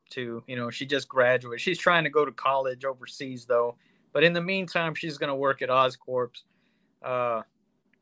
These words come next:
oh, the movie started with his parents dying in a fucking plane wreck. You know, they sent themselves some fucking, uh, information on a computer.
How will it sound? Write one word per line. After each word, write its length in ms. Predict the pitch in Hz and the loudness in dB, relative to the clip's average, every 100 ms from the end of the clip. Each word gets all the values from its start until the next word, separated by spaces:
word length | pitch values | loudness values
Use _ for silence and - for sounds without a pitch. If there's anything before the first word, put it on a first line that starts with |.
| _ - | _ 2
oh, 200 | 202 214 | 4 6
the 100 | 180 | 2
movie 260 | 196 214 | 0 -2
started 400 | - 214 208 190 | 0 4 4 2
with 160 | 156 151 | -2 -4
his 200 | 151 127 | -6 -8
parents 480 | - 170 196 131 - | -4 -2 -2 -6 -4
dying 420 | 139 135 135 127 | -2 -2 -4 -8
in 100 | 120 | -12
a 60 | |
fucking 320 | - 143 135 123 | -4 -4 -4 -10
plane 320 | 139 143 131 | -8 -8 -8
wreck. 260 | 113 113 453 - | -6 -6 -8 -6
You 120 | - - | -6 -4
know, 120 | - - - | -4 -4 -6
they 60 | - - - | -8 -8 -4
sent 160 | 160 - | -2 -2
themselves 680 | 147 135 - 143 143 131 127 | -4 -10 -2 0 0 -6 -16
some 200 | 131 123 | -16 -2
fucking, 360 | 135 127 131 | 0 0 -4
uh, 120 | 123 120 _ _ _ _ | -4 -6 _ _ _ _
information 420 | 123 131 - 131 127 | -12 -10 -8 -6 -6
on 120 | 123 | -6
a 40 | |
computer. 640 | 117 117 - 131 127 127 | -8 -18 -14 -8 -4 -6